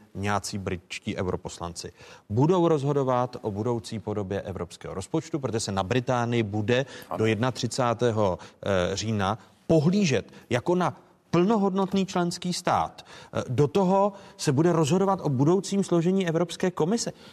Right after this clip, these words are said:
Speaker 1: Není to úplně absurdní, není toto zmatek? Jestliže tady plnohodnotný stát, který k jednatřicátému říjnu má odejít, bude rozhodovat o budoucím evropském rozpočtu,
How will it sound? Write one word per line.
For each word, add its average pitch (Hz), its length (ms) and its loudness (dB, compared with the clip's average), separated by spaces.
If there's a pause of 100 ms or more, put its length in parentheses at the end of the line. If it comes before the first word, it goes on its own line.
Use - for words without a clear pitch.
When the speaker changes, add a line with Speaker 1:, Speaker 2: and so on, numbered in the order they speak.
(120)
Speaker 1:
Není 139 360 2
to 202 100 -2
úplně - 540 -2
absurdní, 98 600 -4
není 117 220 2
toto 139 260 -2
zmatek? 110 720 -6 (280)
Jestliže 202 400 -2
tady 170 300 0
plnohodnotný 170 800 0
stát, 131 500 -2
který 151 500 0
k - 60 -2
jednatřicátému 165 880 0
říjnu 135 240 -4
má 139 220 0
odejít, 101 400 -4 (280)
bude 120 180 2
rozhodovat 123 420 2
o 104 60 -6
budoucím 156 600 -2
evropském 123 580 -4
rozpočtu, 170 580 0